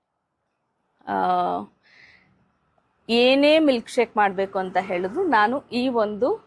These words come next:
ಆ, ಧಾನ್ಯವನ್ನ ಬಳಸ್ತಾ ಇದ್ದೇನೆ. ತುಂಬಾ ಚೆನ್ನಾಗಿ ಎಫೆಕ್ಟಿವ್ ಆಗಿ ವರ್ಕ್ ಆಗ್ತಾ ಇದೆ ಸಹ. ಹಾಲು ಸಾಮಾನ್ಯವಾಗಿ ನಾವು ಹೊರಗಡೆ ಏನ್ ತಗೋತೀವಿ, ಅದು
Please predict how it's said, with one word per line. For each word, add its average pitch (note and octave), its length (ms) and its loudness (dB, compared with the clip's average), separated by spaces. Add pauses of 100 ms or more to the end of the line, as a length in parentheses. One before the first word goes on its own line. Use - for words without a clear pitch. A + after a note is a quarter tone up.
(240)
ಆ, F#3+ 460 2 (120)
ಧಾನ್ಯವನ್ನ A#3 720 2
ಬಳಸ್ತಾ F#3 500 0
ಇದ್ದೇನೆ. F3+ 520 -6
ತುಂಬಾ A#3 340 0
ಚೆನ್ನಾಗಿ A#3 600 -4 (500)
ಎಫೆಕ್ಟಿವ್ B3 520 0
ಆಗಿ G#3 240 2
ವರ್ಕ್ A3 320 0
ಆಗ್ತಾ E3+ 340 -2
ಇದೆ D#3+ 160 -4
ಸಹ. F3+ 320 -10 (1500)
ಹಾಲು C4+ 720 2 (460)
ಸಾಮಾನ್ಯವಾಗಿ A#3+ 840 0
ನಾವು A3 260 0
ಹೊರಗಡೆ G#3+ 460 2
ಏನ್ G3+ 200 -4
ತಗೋತೀವಿ, F#3+ 460 -6
ಅದು G3 320 -6